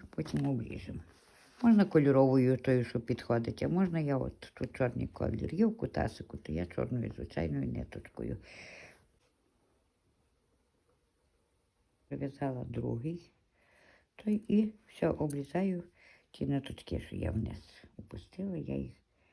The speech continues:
вирівнюю рівно з кутасиком.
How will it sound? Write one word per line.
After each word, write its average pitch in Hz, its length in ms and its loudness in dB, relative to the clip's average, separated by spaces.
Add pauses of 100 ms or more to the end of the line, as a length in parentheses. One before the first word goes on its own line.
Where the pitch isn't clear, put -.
(280)
вирівнюю 160 600 -4 (840)
рівно 139 400 -6
з - 1300 -20
кутасиком. - 680 -14